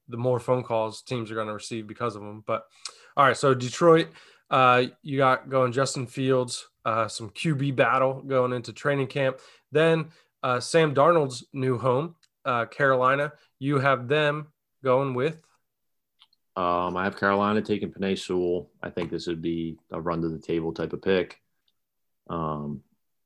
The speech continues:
Speaker 2: obviously they need offensive line help. They need to protect Darnold. Um, they won't be,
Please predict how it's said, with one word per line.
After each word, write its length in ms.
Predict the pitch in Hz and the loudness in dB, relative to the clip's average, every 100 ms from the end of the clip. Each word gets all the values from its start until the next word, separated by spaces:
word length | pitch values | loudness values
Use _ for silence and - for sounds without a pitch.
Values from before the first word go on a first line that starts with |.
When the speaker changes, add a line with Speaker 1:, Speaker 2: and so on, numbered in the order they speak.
| _ _ _ _ _ - | _ _ _ _ _ -4
Speaker 2:
obviously 340 | 85 85 92 | -2 0 2
they 100 | 85 | 2
need 360 | 85 85 82 80 _ _ | 2 0 -2 -6 _ _
offensive 320 | 85 82 80 80 | -2 -2 -4 -2
line 160 | 80 | 0
help. 200 | 80 78 | 0 -2
They 60 | 80 | -2
need 100 | 80 | -2
to 80 | 78 | -2
protect 360 | 76 78 73 | -2 -4 -2
Darnold. 460 | 78 78 80 78 76 - _ _ _ - | -2 0 0 0 -4 -10 _ _ _ -12
Um, 460 | 80 73 - - _ - | -8 -8 -10 -12 _ -4
they 80 | 80 | 0
won't 200 | 85 82 | 0 0
be, 220 | 80 | -4